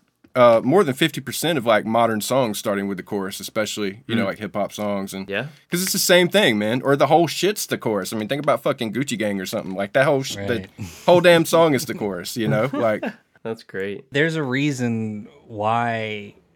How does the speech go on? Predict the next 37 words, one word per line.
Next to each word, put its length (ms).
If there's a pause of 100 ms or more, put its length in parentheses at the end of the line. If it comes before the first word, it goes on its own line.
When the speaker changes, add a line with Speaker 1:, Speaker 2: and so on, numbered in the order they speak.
(180)
Speaker 3:
Jonathan 460
Clark 320
is 100
such 240
a 40
big 280
part 300
of 160
my, 400 (840)
of 200
my 220
origin 520
story. 560 (300)
Speaker 2:
Right. 340 (340)
Speaker 3:
You're 240
just, 220
like, 400 (100)
you're, 260
like, 200
the 80
coolest 440
fucking 320
dude. 360
I'm 220
just, 240
like, 320
I'm, 240
Speaker 1:
You're 140
the 100
Speaker 3:
I'm 60
Speaker 1:
coolest 380
fucking 340
dude. 200
Are 40
you 160
kidding? 300
Speaker 3:
Ah. 200